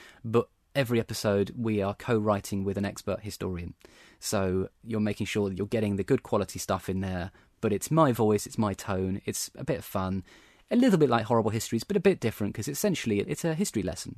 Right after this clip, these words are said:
You know, it's a long narrative explanation. So we did a pilot on the Restoration, and we've just done one yesterday on the space race. So it's,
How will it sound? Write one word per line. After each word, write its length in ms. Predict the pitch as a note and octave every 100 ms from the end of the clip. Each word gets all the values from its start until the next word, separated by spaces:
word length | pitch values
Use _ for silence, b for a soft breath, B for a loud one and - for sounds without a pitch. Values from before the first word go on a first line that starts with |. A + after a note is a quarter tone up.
| D3
You 80 | A2+
know, 80 |
it's 180 | G#2 -
a 60 | A2+
long 420 | C#3 D#3+ D#3 C3+
narrative 400 | D3 C#3 - A2+
explanation. 720 | G2+ - G#2 G2+ G#2 G#2 G2+ b b b b b b b
So 160 | - B2
we 100 | A#2+
did 160 | C3
a 260 | A#2 A2 G#2+
pilot 440 | - B2+ A#2+ - -
on 220 | A2+ G#2+
the 80 | G#2+
Restoration, 760 | A2+ - A#2+ C3 C3+ D3 D3 - _
and 520 | G#2+ A2+ A2 G#2+ A2 G#2+
we've 180 | A2+
just 220 | - A#2+ B2
done 160 | A2+
one 120 | A2+
yesterday 360 | A2+ - A2+ A2
on 180 | G#2+ A2
the 80 | A#2
space 340 | - D3 -
race. 360 | F2 F#2 - - b b b b b
So 520 | - C3+ B2+ B2 B2
it's, 360 | C#3 C#3 -